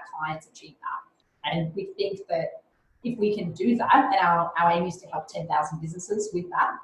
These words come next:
over a period of years, then these business owners and their families are gonna be happier as well, that they won't have the financial stress, but they've got more time to do,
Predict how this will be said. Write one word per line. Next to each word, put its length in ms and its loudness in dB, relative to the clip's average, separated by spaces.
over 300 -2
a 20 -6
period 360 -2
of 80 -10
years, 580 -4
then 360 0
these 180 -2
business 300 2
owners 560 0
and 100 0
their 140 -2
families 360 2
are 40 2
gonna 160 -2
be 120 -12
happier 440 0
as 180 -4
well, 380 2
that 140 -8
they 100 0
won't 240 -4
have 180 -14
the 60 -16
financial 380 -8
stress, 580 -16
but 140 -10
they've 160 -10
got 160 0
more 160 -4
time 380 -4
to 120 -12
do, 380 -8